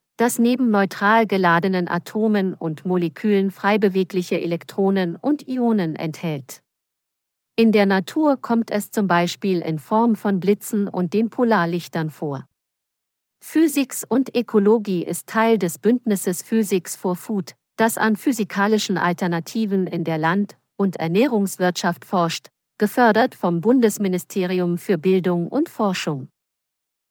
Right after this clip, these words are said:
Das Ziel, in der Landwirtschaft und bei agrartechnischen Produktionsprozessen soll weniger Chemie gebraucht beziehungsweise die Umwelt dadurch weniger belastet werden.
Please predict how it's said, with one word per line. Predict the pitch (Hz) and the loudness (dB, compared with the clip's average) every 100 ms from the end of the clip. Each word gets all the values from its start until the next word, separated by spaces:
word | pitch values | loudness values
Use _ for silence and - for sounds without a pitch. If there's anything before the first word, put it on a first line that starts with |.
| - | -6
Das | 202 233 - | 0 0 -2
Ziel, | - 294 277 247 - _ - | -4 0 2 0 -4 _ 0
in | 226 220 | 2 4
der | 208 | 4
Landwirtschaft | 196 233 320 202 180 - 175 165 - | 4 2 2 0 -2 0 -2 -2 -10
und | - 165 - | -8 -8 -2
bei | 170 160 | -2 0
agrartechnischen | 165 165 214 240 220 202 185 - 185 | -4 -2 -2 0 -2 -2 -2 -2 -4
Produktionsprozessen | - 190 170 - 220 285 - - 196 - 170 - 185 | -4 -4 -4 0 2 2 -2 -4 -4 -2 -4 -2 -4
soll | 175 185 180 | 0 0 2
weniger | 196 226 233 185 180 | 0 0 0 -2 -4
Chemie | - 185 220 233 | -2 -2 0 0
gebraucht | 226 175 196 196 - | -2 -2 0 -2 -4
beziehungsweise | - - 214 196 185 180 180 175 180 | -10 -6 -2 -2 -2 0 0 0 -4
die | 220 - | -4 -2
Umwelt | 262 247 185 175 202 | 0 2 2 0 0
dadurch | 202 202 233 - | 0 2 -2 -2
weniger | 214 208 196 185 | 0 2 2 0
belastet | 170 226 233 208 - 175 - | 0 2 0 -2 -4 -8 -4
werden. | 170 147 151 139 | -6 -6 -8 -10